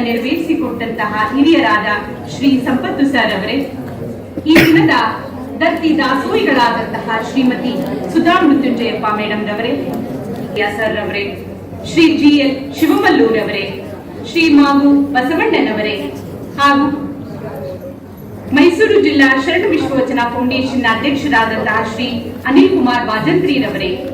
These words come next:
ಕೇಂದ್ರೀಯ ಸಂಚಾಲಕರಾದಂತಹ ಶ್ರೀಯುತ ವಿ ಲಿಂಗಣ್ಣರವರೇ,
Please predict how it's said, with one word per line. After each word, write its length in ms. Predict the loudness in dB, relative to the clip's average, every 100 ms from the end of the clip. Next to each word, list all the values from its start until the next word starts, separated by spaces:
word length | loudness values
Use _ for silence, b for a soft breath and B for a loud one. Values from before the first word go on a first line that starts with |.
| -10 -12 -10 0
ಕೇಂದ್ರೀಯ 400 | 2 4 4 2
ಸಂಚಾಲಕರಾದಂತಹ 1300 | 2 2 4 2 2 2 2 0 -2 -4 -4 -4 -4
ಶ್ರೀಯುತ 280 | 0 0 2 -2
ವಿ 100 | -4 -4
ಲಿಂಗಣ್ಣರವರೇ, 720 | -2 2 4 2 2 -2 -2